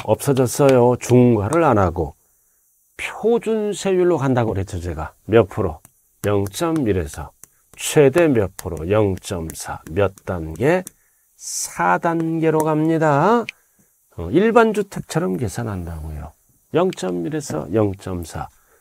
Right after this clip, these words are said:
초과 누진세율, 비례세율 하면 안 돼요. 그리고 종부세는 뭐, 뭐, 뭐 해야 한다? 주택에 포함합니다. 포함해서 무슨 세율을 쓴다?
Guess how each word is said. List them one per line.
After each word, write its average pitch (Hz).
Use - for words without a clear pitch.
초과 143
누진세율, 123
비례세율 139
하면 131
안 117
돼요. 107
그리고 190
종부세는 127
뭐, 101
뭐, 107
뭐 104
해야 98
한다? 123
주택에 98
포함합니다. 120
포함해서 175
무슨 123
세율을 107
쓴다? 131